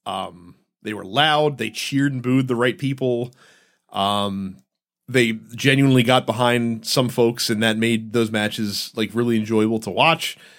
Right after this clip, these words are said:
Um, yeah, they, they, I think the crowd was excellent, and, uh, and I appreciate the fact that they, at least for one night, uh, did what they needed to do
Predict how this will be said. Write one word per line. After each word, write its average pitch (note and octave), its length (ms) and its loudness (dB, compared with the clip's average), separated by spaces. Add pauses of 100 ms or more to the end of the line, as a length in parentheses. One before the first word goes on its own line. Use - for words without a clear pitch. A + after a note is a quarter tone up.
(300)
Um, G#2+ 800 2 (600)
yeah, A#2 340 0
they, B2 180 2 (160)
they, B2+ 340 4
I A#2+ 100 2
think C3 180 0
the B2+ 80 -4
crowd B2 280 4
was G#2 140 -2
excellent, A2 500 -4 (600)
and, A2+ 260 0
uh, A#2 320 4
and A#2+ 160 2
I B2 80 6
appreciate B2+ 640 0
the - 60 -10
fact C3 320 -2
that B2+ 160 -4
they, B2 480 0 (1000)
at A#2 120 4
least F#3+ 240 4
for G3+ 100 6
one D#3 240 6
night, F#2+ 300 -6 (600)
uh, G#2 200 2
did B2+ 200 4
what B2 140 4
they A2+ 140 4
needed G2 260 0
to G2+ 80 -8
do F2 300 -10